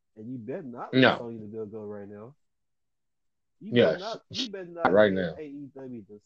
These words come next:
Speaker 1: slightest chance to snatch either one
Speaker 2: To
Speaker 1: of them.
Speaker 2: snatch up Sonya Deville.
Speaker 1: Not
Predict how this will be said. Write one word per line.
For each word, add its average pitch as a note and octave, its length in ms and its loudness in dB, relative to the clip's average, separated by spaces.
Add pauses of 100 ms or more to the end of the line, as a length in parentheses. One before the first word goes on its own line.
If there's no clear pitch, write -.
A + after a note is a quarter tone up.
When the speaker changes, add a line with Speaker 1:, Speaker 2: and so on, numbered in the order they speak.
(140)
Speaker 1:
slightest F3 400 -12 (420)
chance B2 260 -14 (1080)
to A2 80 -16 (100)
snatch C3+ 220 -14 (160)
either D#3+ 240 -14
one A#2+ 280 -10
Speaker 2:
To A2+ 80 0
Speaker 1:
of G#2+ 60 6
them. - 100 -2
Speaker 2:
snatch A2 280 6
up G#2+ 180 10
Sonya G#2+ 400 6
Deville. F#2 440 2 (1900)
Speaker 1:
Not B2+ 140 -20